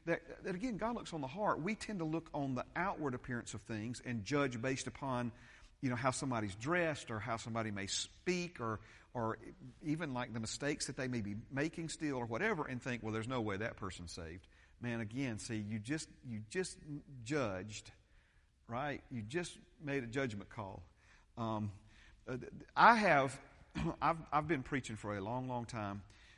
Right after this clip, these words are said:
and I receive a lot of feedback, and I appreciate that. I, I love it. I enjoy it. I receive a lot of feedback,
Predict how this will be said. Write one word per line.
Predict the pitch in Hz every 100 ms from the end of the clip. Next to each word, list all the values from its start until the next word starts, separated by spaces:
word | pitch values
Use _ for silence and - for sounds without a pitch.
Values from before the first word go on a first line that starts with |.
| -
and | 120 113
I | 147
receive | 170 - 156 113
a |
lot | 117 147
of | 147
feedback, | 135 110 95 98 101
and | 113
I |
appreciate | 127 - 160 - 101 87 -
that. | 95 95
I, | 104 95 113
I | 101
love | 98 123 117
it. | 95
I | 98
enjoy | 101 117
it. | 101
I | 104
receive | 98 151
a | 104
lot | 123 160
of | 135
feedback, | 160 123 117 110 -